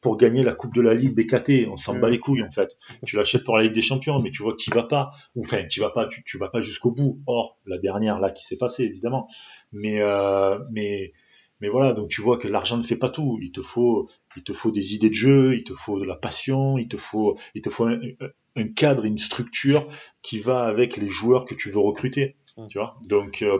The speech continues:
Speaker 1: pour moi, je pense que, ouais, il faut vraiment virer la direction. J'ai rien contre eux, au contraire. Merci pour tout ce qu'ils ont fait.
Speaker 2: Oui, ils sont
Speaker 1: Parce
Speaker 2: arrivés
Speaker 1: que
Speaker 2: au
Speaker 1: ça
Speaker 2: bout
Speaker 1: n'a
Speaker 2: d'un, ils sont arrivés au bout d'un cycle.
Speaker 1: Voilà,
Speaker 2: Et,
Speaker 1: à un
Speaker 2: euh,
Speaker 1: moment do-, voilà, à un moment donné, t'arrives au bout d'un cycle.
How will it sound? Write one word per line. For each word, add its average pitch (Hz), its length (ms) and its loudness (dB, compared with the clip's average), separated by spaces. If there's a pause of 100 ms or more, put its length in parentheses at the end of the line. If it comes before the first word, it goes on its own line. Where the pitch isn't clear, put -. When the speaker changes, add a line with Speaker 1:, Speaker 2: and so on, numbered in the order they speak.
Speaker 1:
pour 110 160 4
moi, 139 160 2
je - 100 -6
pense 143 220 -4
que, 123 80 -4
ouais, 156 120 0
il 101 60 -4
faut 95 160 -4
vraiment 107 380 -2
virer 110 340 0
la 104 120 2
direction. 101 520 -4 (180)
J'ai - 140 -4
rien 117 180 -2
contre 123 320 2
eux, 147 40 6
au 160 100 2
contraire. 123 440 -6 (200)
Merci 120 380 -4
pour 117 120 -6
tout 123 120 -10
ce - 80 -12
qu'ils 110 180 -6
ont 107 80 -8
fait. 120 180 0
Speaker 2:
Oui, 127 120 -4
ils 123 40 -4
sont 113 160 -8
Speaker 1:
Parce 107 120 -2
Speaker 2:
arrivés 117 80 -2
Speaker 1:
que 127 60 0
Speaker 2:
au 117 120 -2
Speaker 1:
ça 113 60 4
Speaker 2:
bout 120 40 -2
Speaker 1:
n'a 120 100 -4
Speaker 2:
d'un, - 120 -12
ils - 60 -16
sont 113 100 -4
arrivés 120 160 -2
au 120 80 0
bout 110 160 -6
d'un 107 160 -4
cycle. 120 300 -8
Speaker 1:
Voilà, 214 460 4 (100)
Speaker 2:
Et, - 20 -6
Speaker 1:
à 98 80 -6
un 92 60 -6
Speaker 2:
euh, - 20 -6
Speaker 1:
moment 104 260 -2
do-, 127 240 -8
voilà, 190 280 2
à 92 80 -2
un - 20 -10
moment 107 240 -2
donné, 117 260 0
t'arrives 95 280 -6
au 98 40 -6
bout 98 180 -10
d'un 98 120 -6
cycle. 139 380 -4